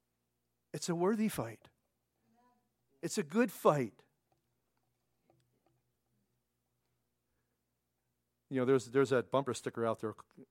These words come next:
"Resist." You see it? You see it out there? Some people have it on their lawn. It's a political statement.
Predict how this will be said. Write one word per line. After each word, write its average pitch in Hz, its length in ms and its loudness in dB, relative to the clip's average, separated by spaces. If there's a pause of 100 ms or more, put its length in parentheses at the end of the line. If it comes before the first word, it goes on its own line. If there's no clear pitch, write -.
(600)
"Resist." 120 560 -6 (120)
You 113 80 -8
see 127 200 -2
it? 131 120 -2 (640)
You - 40 -18
see 143 160 -4
it 135 60 2
out 135 160 2
there? 135 220 2 (340)
Some 143 180 -2
people 139 200 0
have 135 180 4
it - 20 4
on 143 60 2
their 123 100 0
lawn. 120 340 0 (640)
It's - 140 -4
a 240 60 4
political 202 480 8
statement. 110 500 -2